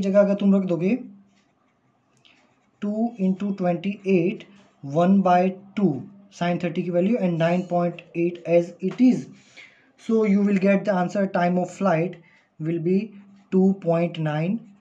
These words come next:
second। Ready? चलो, सी find करना है। The distance from the thrower to the point where the ball returns to the same level।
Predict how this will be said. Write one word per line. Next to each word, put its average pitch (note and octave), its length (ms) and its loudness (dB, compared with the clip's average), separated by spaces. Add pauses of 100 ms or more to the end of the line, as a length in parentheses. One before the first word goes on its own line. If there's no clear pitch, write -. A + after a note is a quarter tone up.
(160)
second। C#3+ 480 -10 (1900)
Ready? C4 180 0 (760)
चलो, C#3 280 -6
सी C4 320 6
find F#3+ 240 0
करना E3+ 200 -4
है। G#3 120 -2 (760)
The G#3 180 2 (100)
distance G#3+ 720 0 (1300)
from A#3+ 340 6
the C4+ 60 4 (120)
thrower A3 360 0 (120)
to A#3+ 140 0
the B3 80 0 (100)
point G#3+ 380 0 (100)
where G3+ 280 0
the A#3 60 2 (120)
ball G3+ 240 0
returns G3+ 420 -4
to G3+ 140 -4
the A3+ 140 0
same G3+ 360 2
level। B2+ 240 -6